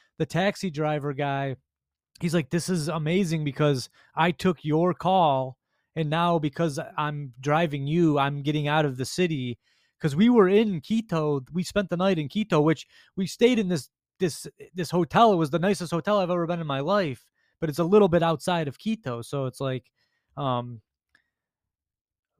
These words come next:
what sucked was, well, it didn't suck. So we went up to this crazy hotel with the thermal waters, and that's where we saw that other rainbow.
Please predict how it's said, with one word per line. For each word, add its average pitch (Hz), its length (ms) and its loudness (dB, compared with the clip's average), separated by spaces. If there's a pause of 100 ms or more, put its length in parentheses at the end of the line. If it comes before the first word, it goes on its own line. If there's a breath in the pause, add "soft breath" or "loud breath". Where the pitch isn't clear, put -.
(100)
what 175 200 -2
sucked 214 380 2
was, 151 640 0 (380)
well, 175 140 4
it 160 80 4
didn't 202 180 6
suck. 160 380 0 (200)
So - 160 -2
we 190 120 4
went 214 160 4
up 208 120 -2
to 185 80 0
this 170 180 -2
crazy 185 400 -2
hotel 170 500 -2
with 160 120 -4
the 135 80 -8
thermal 175 380 -2
waters, 165 460 -2
and 143 100 -8
that's 147 160 -8
where 160 100 -2
we 143 80 -2
saw 151 220 -2
that 143 120 -2
other 143 260 -2
rainbow. 165 640 -2